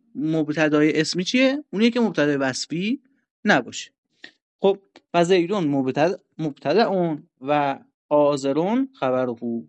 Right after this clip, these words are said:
زید توی این مثال مبتدای، آذر چیه؟ خبرشه. و من اعتذر مفعول لآذرون، لآذرین. میگه چی؟ میگه و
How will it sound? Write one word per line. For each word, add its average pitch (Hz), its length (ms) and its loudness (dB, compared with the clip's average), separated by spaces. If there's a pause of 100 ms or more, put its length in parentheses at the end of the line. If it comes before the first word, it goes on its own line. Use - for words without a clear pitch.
(160)
زید 147 400 0
توی 131 140 -2
این 127 140 0
مثال 127 380 0
مبتدای، 127 520 -2
آذر 139 460 -2
چیه؟ 262 380 -4
خبرشه. 123 640 -4 (560)
و 156 140 2
من 180 220 2
اعتذر 175 540 0
مفعول 185 600 0
لآذرون، 120 800 -6 (880)
لآذرین. 139 760 0 (220)
میگه 160 180 0
چی؟ 240 220 -2
میگه 185 260 -4
و 143 280 0